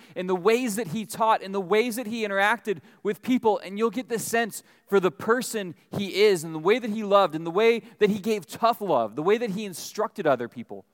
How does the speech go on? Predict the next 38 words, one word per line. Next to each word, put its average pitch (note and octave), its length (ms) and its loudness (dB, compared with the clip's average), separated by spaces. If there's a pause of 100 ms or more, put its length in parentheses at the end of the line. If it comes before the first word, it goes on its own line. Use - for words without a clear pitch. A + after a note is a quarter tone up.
(440)
It's - 140 -10
important A3+ 480 -4
for G#3+ 100 -2
us G3 120 -4
to F#3+ 100 -10
read G3+ 140 -6
those F3 180 -2
stories. F#3+ 380 -2 (280)
But F#3 140 -2
another F#3+ 380 2
way B3+ 180 0
that A3+ 180 -4
we G3 140 -8
get G3+ 320 0
to G#3 120 -8
know G#3 300 0
him G3+ 360 -4
personally D3 800 -4 (500)
is C3+ 120 -10
by F3 140 4
putting A#3+ 300 -2
what A3 180 0
he F#3+ 140 -4
said G3 300 0
to F3+ 100 -8
the D3+ 100 -4
test. - 600 -4 (1160)
Living A#3 460 0
out A3 220 2
the G3 80 -8
things G#3+ 320 -2
that F3+ 80 0
he's F#3 160 -6
called A3+ 360 2
us G#3+ 120 0
to - 100 -8
live G3 320 6 (100)
out F#3+ 320 4